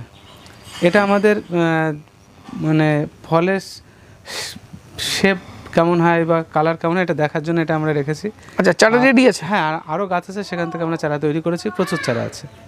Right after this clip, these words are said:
Speaker 2: দাদা, এগুলো কি ভ্যারাইটি?
Speaker 1: এটাও নতুন ভ্যারাইটি বলা যায়, লেঞ্জি।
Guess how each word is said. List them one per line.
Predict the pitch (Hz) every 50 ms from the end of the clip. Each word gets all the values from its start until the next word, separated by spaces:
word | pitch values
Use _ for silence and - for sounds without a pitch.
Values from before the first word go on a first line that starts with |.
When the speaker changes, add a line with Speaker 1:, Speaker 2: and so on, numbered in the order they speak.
| - - - - - - - - - - - - - - - - - - - - 180
Speaker 2:
দাদা, | 175 190 214
এগুলো | 220 247 240
কি | 220 - 240 202
ভ্যারাইটি? | 202 208 196 190 165 - 156 - - _ _ _ _ -
Speaker 1:
এটাও | 180 180 - 220 220 220 220 220 214 214 - _ _ - _ - _ -
নতুন | 175 180 175 - 196 196
ভ্যারাইটি | 180 180 180 180 202 196
বলা | 180 175 165 165 151
যায়, | 156 165 185
লেঞ্জি। | 185 170 165 170 170 165 147 117 120 123